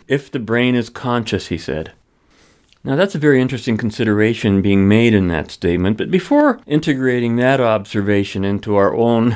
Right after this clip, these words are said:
<laughs> larger analysis, let's take a quick look at the second article I cited. Quote, "Does consciousness continue after the brain dies?" And this appeared in the National Post April thirtieth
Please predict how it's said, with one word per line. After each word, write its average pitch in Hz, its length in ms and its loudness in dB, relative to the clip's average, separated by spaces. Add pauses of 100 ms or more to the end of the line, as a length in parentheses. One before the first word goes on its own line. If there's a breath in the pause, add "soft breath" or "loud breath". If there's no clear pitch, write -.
<laughs> - 60 -12
larger 113 540 2
analysis, 95 640 -2 (320 loud breath)
let's 214 100 -6
take 294 240 -6
a 254 80 -4
quick 202 260 -2
look 160 220 0
at 151 140 -4
the 120 80 -12
second 143 480 0
article 104 420 0
I 104 80 0
cited. 101 540 -4 (380 soft breath)
Quote, 147 340 0
"Does 139 240 -6
consciousness 220 880 2
continue 143 640 -2
after 120 340 -2
the 107 140 -4
brain 104 580 2
dies?" 92 480 2
And 98 100 -2
this 101 140 -4
appeared 104 300 -2
in 101 60 -2
the 98 40 0
National 98 460 -2
Post 120 400 -2
April 104 260 -2
thirtieth 175 580 -2